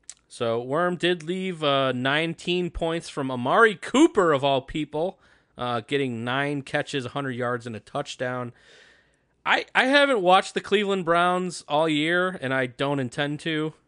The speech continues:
um, but I do think that they are the primetime Thursday night game this week, so I might have to.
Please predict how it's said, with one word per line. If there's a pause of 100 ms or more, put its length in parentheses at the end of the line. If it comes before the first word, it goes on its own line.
(260)
um,
but
I
do
think
that
they
are
the
primetime
Thursday
night
game
this
week,
so
I
might
have
to.